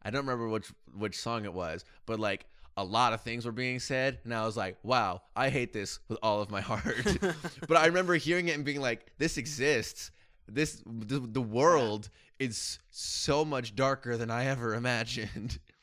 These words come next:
Speaker 2: That's for sure. Um, so at some point, uh, we st-, we started transitioning from the downloading music to streaming music.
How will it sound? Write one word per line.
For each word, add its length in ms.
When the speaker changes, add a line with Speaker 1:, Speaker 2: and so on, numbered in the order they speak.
Speaker 2:
That's 180
for 120
sure. 360
Um, 420
so 460
at 100
some 260
point, 340
uh, 560
we 120
st-, 140
we 100
started 320
transitioning 800
from 580
the 500
downloading 460
music 420
to 260
streaming 460
music. 420